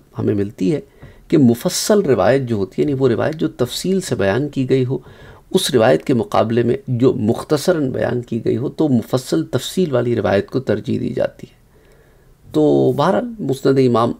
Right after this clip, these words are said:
अहमद की ये रिवायत है, सेम, आ, सनद से याला बिन मुर्रा अन अबीही, वो फिर आगे आती है। तो बहरहाल,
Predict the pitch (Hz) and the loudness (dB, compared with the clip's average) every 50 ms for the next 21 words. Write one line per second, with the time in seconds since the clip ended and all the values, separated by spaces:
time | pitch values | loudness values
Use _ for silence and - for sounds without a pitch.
0 | _ - - - 135 131 131 127 - - 131 120 110 104 107 110 117 127 131 - | _ -16 -10 -4 0 0 0 -2 -4 -4 0 0 0 0 2 2 2 2 0 0
1 | - 131 - - _ _ _ _ _ _ _ _ _ _ - - - - - 170 | -6 -10 -10 -10 _ _ _ _ _ _ _ _ _ _ -18 -16 -10 -2 2 4
2 | 175 175 147 - - - _ _ - - 71 76 73 65 64 58 - - 62 - | 4 4 4 2 -4 -10 _ _ -8 -4 -2 0 0 0 0 -2 -4 -4 -6 -8
3 | - - - - - - - - 139 131 135 127 127 - - - - - _ _ | -8 -10 -12 -14 -20 -14 -6 0 0 2 2 2 -2 -4 -8 -8 -8 -8 _ _
4 | _ _ - _ _ - - 127 117 120 - - 131 127 120 120 120 107 101 107 | _ _ -20 _ _ -16 -10 -2 2 2 4 4 4 2 4 2 2 0 2 2
5 | 123 127 127 120 120 - - 117 110 - - 117 117 131 151 135 123 127 131 - | 2 2 2 0 0 0 0 -2 -2 -2 -4 -2 -2 -2 -2 -2 -4 -6 -10 -12
6 | _ _ _ _ _ _ - - 117 110 - 139 - - 104 117 123 127 123 110 | _ _ _ _ _ _ -10 -8 -8 -6 -4 -4 -2 0 0 2 4 4 2 2
7 | - - - 135 127 - - _ _ _ _ _ _ - _ - _ - - - | 0 -2 -4 -4 -4 -4 -6 _ _ _ _ _ _ -20 _ -20 _ -4 -2 -2
8 | - - - - - 143 165 180 - - - | -2 -2 -2 0 0 0 0 0 -2 -2 -4